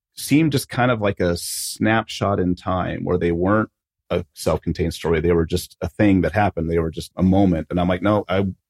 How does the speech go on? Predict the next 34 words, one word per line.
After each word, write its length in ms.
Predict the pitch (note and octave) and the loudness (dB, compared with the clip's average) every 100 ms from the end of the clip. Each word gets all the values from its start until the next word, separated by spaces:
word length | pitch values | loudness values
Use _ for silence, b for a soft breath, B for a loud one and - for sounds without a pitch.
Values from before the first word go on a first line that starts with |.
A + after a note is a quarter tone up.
| - | -2
want 220 | A#2 A2 | -2 0
mine 220 | A2 A2+ | 0 0
to 140 | - F2+ | -2 -2
have 400 | F#2+ F2+ F2+ E2+ - | 0 2 0 -2 -6
an 100 | G2 | -2
arc, 200 | E2 C#2+ - _ | -2 -4 -10 _
to 120 | - | -10
start 340 | F2+ - G#2 A2 | -8 0 0 2
and 100 | F#2+ | -2
to 80 | F2+ | -2
finish." 400 | F#2 F#2 F#2 - | -4 -8 -10 -10
And 100 | D#2+ | -10
so, 300 | - F#2 E2+ _ _ _ | -4 -4 -4 _ _ _
I 60 | C#3+ | 0
don't 100 | C#3 | 2
know, 160 | F#2+ F#2 - | 0 -2 2
whether 200 | B2+ D3 | 4 4
I 80 | |
pulled 220 | A#2+ D#3 C#3 | 2 2 2
it 80 | B2+ | 2
off 200 | B2+ B2+ | 2 0
or 40 | |
not, 200 | A#2 A2 | 0 0
I 60 | F#2+ | -2
guess 180 | F#2+ G2 | -4 -4
is 60 | |
up 100 | G2 | -6
to 80 | - | -6
the 60 | - | -6
readers, 340 | F#2 F#2 F#2 | -4 -2 -4
but 120 | F#2 F#2 | -4 0
that 180 | B2 | 0
one 140 | B2+ A#2 | 2 0
was, 400 | G2+ F2+ - | 0 -4 -10